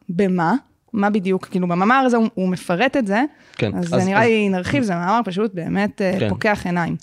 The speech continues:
Speaker 2: אז בואו
Speaker 1: או.
Speaker 2: שנייה, כדי לחדד את הנקודה של מרי, דווקא, אה, אה, נשווה את זה לרציונל של המדיניות הליברלית. עכשיו, צ'ארלס מרי הוא עצמו, הוא נע על הציר של בין שמרן חברתי ותרבותי לליברטריאן, אה, ביחסיו, ביחסיו עם ה-,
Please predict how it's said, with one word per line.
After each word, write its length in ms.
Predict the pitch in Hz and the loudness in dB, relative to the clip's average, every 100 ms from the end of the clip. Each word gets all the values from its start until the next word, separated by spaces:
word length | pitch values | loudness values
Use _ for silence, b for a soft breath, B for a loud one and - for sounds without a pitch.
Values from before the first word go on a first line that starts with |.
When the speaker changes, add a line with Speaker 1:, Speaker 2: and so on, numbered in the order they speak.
| - | -8
Speaker 2:
אז 160 | 117 - - - - | -8 -8 -20 -20 -10
בואו 200 | 135 135 | 0 0
Speaker 1:
או. 40 | 196 | 2
Speaker 2:
שנייה, 260 | 175 151 | 2 0
כדי 180 | 160 131 | 2 0
לחדד 420 | 113 - 120 139 | 0 0 0 0
את 100 | 156 | 0
הנקודה 340 | 131 117 120 127 | -2 -2 -2 -4
של 160 | - | -2
מרי, 440 | 113 160 139 127 170 170 B B B | -2 0 0 0 -2 -6 B B B
דווקא, 300 | 127 127 - | -4 -2 0
אה, 220 | 135 131 - 117 107 101 104 - | 0 0 0 0 0 0 -2 -2
אה, 120 | 107 107 107 - | -2 -2 -4 -4
נשווה 580 | 110 - - 113 135 | -4 -2 -4 0 2
את 80 | 139 | 2
זה 120 | 120 | 2
לרציונל 680 | 135 113 104 - 113 110 135 | 2 0 -2 -2 -2 0 0
של 400 | 120 123 117 127 - | -2 0 0 0 -2
המדיניות 340 | 110 107 113 120 | -2 0 0 0
הליברלית. 600 | 110 101 95 95 87 - | 0 0 0 -2 -4 -8
עכשיו, 200 | - 110 | -6 -6
צ'ארלס 280 | - 135 131 | -2 -2 0
מרי 160 | 131 | -2
הוא 100 | 127 | -2
עצמו, 340 | 107 123 123 120 B B B B _ | -4 -2 -2 -2 B B B B _
הוא 220 | 127 131 | -6 -2
נע 160 | 123 127 | 0 2
על 80 | 127 | 0
הציר 260 | 110 139 | 0 -2
של 140 | 120 113 | 0 0
בין 280 | 107 117 117 - | 0 0 -2 -8
שמרן 440 | - 113 104 117 | -4 -2 0 0
חברתי 380 | 113 120 101 123 | 0 0 0 -2
ותרבותי 460 | 110 107 107 147 | 0 -2 0 0
לליברטריאן, 840 | 143 120 110 101 - 92 98 101 104 101 B B - | 2 2 0 -2 -2 -2 0 0 -2 -6 B B -4
אה, 140 | 104 101 | -2 0
ביחסיו, 420 | 104 107 - 107 - | -2 -2 -2 -4 -4
ביחסיו 440 | 113 104 104 110 107 | -2 -2 0 -2 -2
עם 180 | 117 113 | -2 0
ה-, 320 | 104 98 90 | 0 0 -2